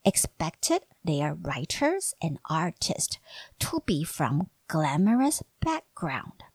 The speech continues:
他们有一种期待和想象，就是说有创意的人应该是出生在一个比较非凡的家庭，OK？最好是个aristocrat with good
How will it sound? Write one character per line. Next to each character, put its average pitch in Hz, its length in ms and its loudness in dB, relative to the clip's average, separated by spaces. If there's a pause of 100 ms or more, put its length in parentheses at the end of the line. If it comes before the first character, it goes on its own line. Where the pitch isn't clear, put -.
(760)
他 427 160 -2
们 427 140 4
有 311 160 8
一 - 20 6
种 196 240 6
期 - 520 -2
待 302 200 -2
和 226 260 0
想 147 320 2
象， 170 360 2 (360)
就 359 140 2
是 370 160 6
说 339 240 4
有 294 180 6
创 - 380 0
意 311 160 2
的 220 160 2
人 175 300 2
应 330 140 4
该 294 180 4
是 294 180 0
出 - 360 -2
生 247 380 2
在 208 400 0 (460)
一 208 80 2
个 - 140 -2
比 - 140 -2
较 233 180 4
非 302 500 -2
凡 143 380 -2
的 147 100 0
家 165 360 -2
庭， - 440 -4
OK？ 139 380 -2 (320)
最 370 280 6
好 151 280 -2
是 - 320 2
个 - 280 -2
aristocrat - 1080 2 (160)
with 135 300 4 (280)
good 165 240 2